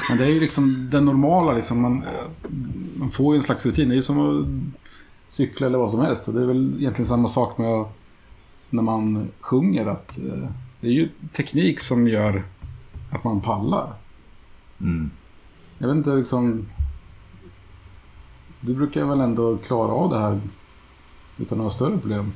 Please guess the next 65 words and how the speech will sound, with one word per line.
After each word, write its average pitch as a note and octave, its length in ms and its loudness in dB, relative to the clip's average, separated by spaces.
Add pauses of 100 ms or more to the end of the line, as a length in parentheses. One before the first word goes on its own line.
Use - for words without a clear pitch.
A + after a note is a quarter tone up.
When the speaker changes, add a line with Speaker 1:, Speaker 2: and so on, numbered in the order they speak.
(120)
Speaker 2:
Ja, F#3 360 0 (200)
typ. D3+ 140 -4 (260)
Om C3+ 60 2
man D#3 100 2
inte C#3+ 120 0
har B2+ 60 2
sjungit C3+ 260 2
på D3+ 80 0
länge, D3 300 0
då C#3 200 0
är D3 80 -2
det, D3 420 -2 (420)
blir C#3 260 0
ju C#3 80 4
rösten, G2+ 560 2
liksom, F#2+ 300 -2 (280)
Speaker 1:
Ja, C#3 180 2
precis. B2+ 380 0
Speaker 2:
då D#3+ 80 -8
blir A#2+ 100 2
Speaker 1:
Ja, B2 60 4
Speaker 2:
man B2 120 2
Speaker 1:
att C#3 60 2
det C3+ 120 4
Speaker 2:
hes G#2+ 240 2
och F#2 80 -4
skit. F#2+ 260 0
Men, A2 440 2
eh, F#2 60 -2 (420)
nu B2+ 120 2
har D#3 80 4
vi E3+ 100 6
ju D#3 140 6 (100)
repat D#3 200 2
två C3+ 180 4
gånger B2+ 300 4
på G#2+ 100 0
fjorton A2+ 320 2
dagar, D3+ 200 4
för E3+ 60 6
första A2 180 4
Speaker 1:
Ja. B2 100 0
Speaker 2:
gången A2 140 4
på A2 60 4
evigheter, A2 440 4
och G#2 80 4
det A#2 180 2
gick D3 320 0
ju A2 80 2
skitbra A#2 320 0
att - 60 -2
sjunga G#2 180 2
Speaker 1:
Ja. - 80 -2
Speaker 2:
senast - 220 -2
faktiskt. - 360 -2
Så - 60 -12
att, - 300 -6
eh, G2 280 2 (840)
ja. - 60 -12 (480)
Sen A#2+ 200 2
så D#3 100 2
vet E3 160 6
jag - 20 6
inte C3+ 120 4
vad, B2 140 4